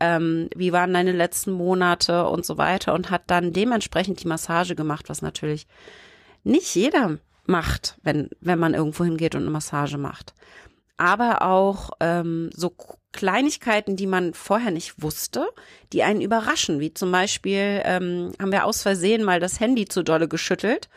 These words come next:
und auf einmal <laughs> kamen da Blasen in das Handy rein. Also es war halt so ein, so ein, der Bildschirm wurde voller Blasen.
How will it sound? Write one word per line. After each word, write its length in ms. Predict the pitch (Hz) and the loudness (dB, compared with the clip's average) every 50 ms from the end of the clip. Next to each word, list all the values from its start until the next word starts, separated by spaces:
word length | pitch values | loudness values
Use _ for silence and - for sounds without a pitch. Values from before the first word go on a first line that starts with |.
| - - - - - - | -20 -20 -20 -20 -14 -6
und 140 | - 196 196 | -2 0 0
auf 140 | 190 - | 0 0
einmal 340 | - - 185 208 214 214 226 226 - - - - | 0 0 0 2 2 2 2 0 -2 -2 0 0
<laughs> 240 | 269 220 - - - | 0 0 -2 -8 -6
kamen 280 | - - 208 208 226 226 | 0 2 2 2 2 2
da 100 | 208 196 | 2 2
Blasen 760 | 175 175 170 175 190 240 285 277 220 170 151 170 180 220 320 - - - - - - - - - _ | 2 2 2 2 2 2 2 2 2 0 0 0 2 0 0 -2 -6 -12 -20 -20 -20 -20 -20 -16 _
in 180 | - 233 262 285 | 0 2 4 4
das 180 | 277 254 - - | 2 2 2 0
Handy 260 | 226 208 226 202 196 | 0 2 2 0 0
rein. 340 | 175 143 147 185 220 220 175 | 0 0 0 0 0 0 -2
Also 140 | 170 165 | -2 -4
es 120 | 160 160 - | -4 -2 0
war 180 | 170 170 170 | 2 2 2
halt 180 | 190 180 165 160 | 2 0 0 -2
so 140 | - - 160 | -2 -4 -4
ein, 220 | 151 156 156 - | -4 -4 -6 -6
so 100 | - 147 151 | -6 -6 -6
ein, 120 | 147 - _ - | -8 -6 _ -2
der 80 | 165 | -2
Bildschirm 720 | 165 156 175 190 196 - - - 185 185 185 180 170 180 170 | 0 2 2 0 0 0 -2 -2 -2 -2 -4 -6 -8 -6 -4
wurde 400 | 170 175 175 170 170 165 - 175 | -2 0 0 0 0 0 -2 -4
voller 280 | - - 175 175 170 | -4 -2 0 2 2
Blasen. 480 | 156 160 160 160 160 170 185 202 233 | 2 0 0 2 2 2 0 0 -4